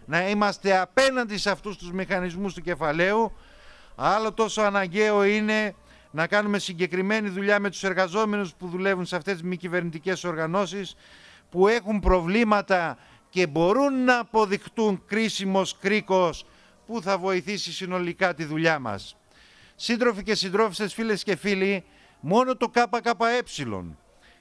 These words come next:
έχει τη γραμμή εκείνη που απαντάει στα προβλήματα τόσο των μεταναστών όσο και των Ελλήνων εργαζομένων.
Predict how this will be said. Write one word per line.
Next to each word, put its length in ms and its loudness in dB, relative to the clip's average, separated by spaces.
έχει 320 0
τη 100 -4
γραμμή 340 2
εκείνη 400 0
που 160 2
απαντάει 480 2
στα 180 0
προβλήματα 640 0
τόσο 300 0
των 140 2
μεταναστών 640 0
όσο 220 -2
και 100 -6
των 160 -2
Ελλήνων 420 0
εργαζομένων. 800 0